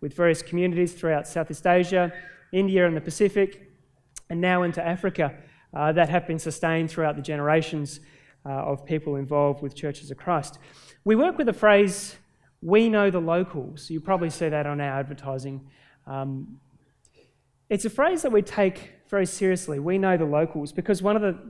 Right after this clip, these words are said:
the, one of the things we, uh, try and set apart as a distinctive of our work is, is that we don't work through consortiums or we don't work through agencies overseas, but we work through the local church. We're in connection and in partnership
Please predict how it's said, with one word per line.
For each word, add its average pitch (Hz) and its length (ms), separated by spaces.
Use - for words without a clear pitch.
the, 160 200
one 196 180
of 196 60
the 180 120
things 196 480
we, 160 420
uh, 139 340
try 156 340
and 156 100
set 156 200
apart 180 460
as 147 120
a 143 60
distinctive 175 600
of 143 120
our 139 140
work 180 380
is, 208 300
is 202 360
that 202 160
we 190 100
don't 240 240
work 208 240
through 180 220
consortiums 190 760
or 175 80
we 160 120
don't 175 320
work 165 240
through 160 160
agencies 165 600
overseas, 180 640
but 185 140
we 190 80
work 269 240
through 240 140
the 196 80
local 185 280
church. - 540
We're 202 120
in 220 80
connection 226 600
and 165 180
in 160 120
partnership 180 580